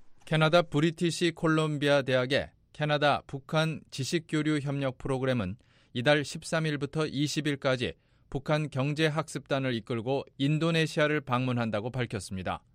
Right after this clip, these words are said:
북한 경제학습단에는 조선경제개발협회 회장과 김일성 종합대학, 인민경제대학의 교수진 등 전문가뿐만 아니라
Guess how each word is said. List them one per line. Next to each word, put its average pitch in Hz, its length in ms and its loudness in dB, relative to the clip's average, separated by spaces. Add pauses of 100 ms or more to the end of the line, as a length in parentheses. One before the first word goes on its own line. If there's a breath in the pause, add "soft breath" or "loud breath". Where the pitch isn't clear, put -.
(760)
북한 160 340 2
경제학습단에는 147 1200 0
조선경제개발협회 135 1600 0
회장과 127 520 -2 (360)
김일성 143 540 -2
종합대학, 123 640 0 (320)
인민경제대학의 131 1400 -2
교수진 139 540 -4
등 104 140 -2 (260)
전문가뿐만 135 800 -2
아니라 113 380 -2